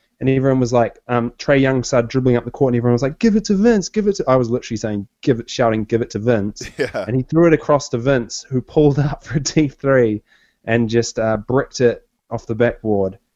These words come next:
Speaker 1: Um, but that was the highlight for me. And but then Vince actually hit a three to ice the game and win it. It was a tight game, but the Hawks won by about four in the end.
Speaker 2: Could I
Speaker 1: But then the other
Speaker 2: Yeah, sorry.
Speaker 1: Okay, what were you gonna say?
Speaker 2: I'm,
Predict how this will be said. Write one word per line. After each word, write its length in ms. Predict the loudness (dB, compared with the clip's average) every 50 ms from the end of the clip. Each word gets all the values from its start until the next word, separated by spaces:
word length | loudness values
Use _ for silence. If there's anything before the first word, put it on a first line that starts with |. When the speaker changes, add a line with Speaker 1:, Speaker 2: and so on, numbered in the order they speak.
| _ _ _ _ _ -4
Speaker 1:
Um, 540 | -2 0 0 2 0 0 -2 -4 -6 -8 -10 _ _ _
but 340 | 0 0 0 0 -2 -8 -16 _ _ _ _ _ _ _ _
that 140 | -2 0 0
was 140 | 0 0 0
the 60 | 0
highlight 360 | 0 0 2 2 0 -2 -4
for 80 | -6 -4
me. 300 | -4 -2 -2 -2 -4 -4
And 180 | -4 -4 -2
but 100 | 0 2
then 160 | 2 2 2
Vince 260 | 2 2 0 0 -2 -6
actually 200 | -8 -6 -6 -4
hit 120 | -2 -2
a 40 | -4
three 340 | -4 -4 -2 0 2 2 2
to 120 | 0 -2 -2 -2
ice 240 | -2 -2 -2 -4 -6
the 80 | -6
game 380 | -2 -2 0 0 0 0 -2 -2
and 120 | -2 0 2
win 140 | 2 2 2
it. 120 | 0 0
It 60 | -2
was 120 | -2 -2 -2
a 60 | -4 -8 -14 -10
tight 240 | -4 -4 -4 -2 0
game, 400 | -2 0 0 -2 -2 -4 -6 -10 _ _ _ _ _ _ _
but 220 | -2 -2 0 0
the 60 | 0 2
Hawks 340 | 2 0 0 0 -6 -4
won 260 | -2 0 0 0 0 0
by 120 | 0 0
about 240 | 0 0 -2 -4 -8
four 300 | -8 -4 -2 -2 0 -2
in 60 | -2
the 180 | -4 -6 -6 -6
end. 200 | -6 -8 -10 -10
Speaker 2:
Could 140 | -8 -2 0
I 120 | 2 2 2
Speaker 1:
But 100 | 0 0
then 120 | 0 2
the 100 | 2 2
other 180 | 4 2 2 0 -2 _ _ _ _
Speaker 2:
Yeah, 180 | -6 -4 -4 -4
sorry. 340 | -4 -8 -8 -6 -6 -8 -8 _ _ _ _ _ _ _ _ _ _ _ _ _ _ _ _ _ _
Speaker 1:
Okay, 120 | -2 0 0
what 60 | 0
were 60 | 2 0
you 80 | -2
gonna 80 | -2 -4
say? 260 | -4 -6 -6 -6 -2 0
Speaker 2:
I'm, 180 | 0 0 0